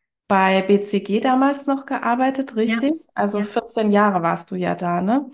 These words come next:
Speaker 2: Ja. Ja.
Speaker 1: Insgesamt, was ja, ich glaube, viele wissen, einfach ein sehr, sehr, sehr fordernder Bereich ist, so in der Unternehmensberatung überhaupt und im Agentur- und Beratungsbereich.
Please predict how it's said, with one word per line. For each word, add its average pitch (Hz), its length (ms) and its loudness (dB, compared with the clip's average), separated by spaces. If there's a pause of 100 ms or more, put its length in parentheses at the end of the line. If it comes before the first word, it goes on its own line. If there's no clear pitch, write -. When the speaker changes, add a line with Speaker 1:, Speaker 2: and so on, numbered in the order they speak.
(160)
Speaker 2:
Ja. 214 260 -8 (1000)
Ja. 214 60 6
Speaker 1:
Insgesamt, 202 580 0
was 202 220 2
ja, 196 240 6
ich 208 160 0
glaube, 202 240 4
viele 220 340 2
wissen, 220 260 2
einfach 190 340 0
ein 190 120 0
sehr, 196 320 4
sehr, 175 200 -2
sehr 180 160 -2
fordernder 175 840 2
Bereich 180 500 0
ist, 226 240 -4
so 208 120 -2
in 208 120 0
der 175 120 2
Unternehmensberatung 196 1040 -2
überhaupt 190 640 0
und 185 280 -6
im 185 420 -2
Agentur- 190 540 0
und 196 120 -2
Beratungsbereich. 196 1000 0